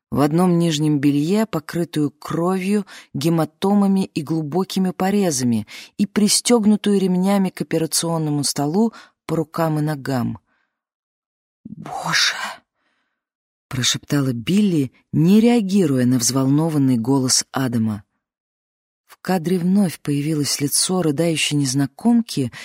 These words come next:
и ее рот открылся в беззвучном крике.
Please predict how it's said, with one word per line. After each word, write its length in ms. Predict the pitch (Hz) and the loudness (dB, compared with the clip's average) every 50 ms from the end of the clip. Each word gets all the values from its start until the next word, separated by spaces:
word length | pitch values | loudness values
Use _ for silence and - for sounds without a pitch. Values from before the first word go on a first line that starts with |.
| - - - _ - | -20 -20 -20 _ -2
и 80 | - | 0
ее 320 | 185 196 190 185 196 185 196 | 2 2 4 4 4 4 4
рот 220 | 214 226 233 - | 2 2 2 0
открылся 580 | 180 - - - - 196 202 190 - - - 175 | -4 -6 -6 -4 -2 -2 0 0 0 0 0 -2
в 120 | 147 139 | -4 -6
беззвучном 800 | 139 131 180 170 147 147 175 175 190 202 - - - 190 185 175 | -4 -2 -2 0 0 0 0 0 -2 -2 0 0 0 0 0 -2
крике. 680 | - - - 190 196 175 147 - - 147 131 117 113 | -2 -4 -2 -2 -2 -2 -4 -6 -4 -4 -4 -4 -6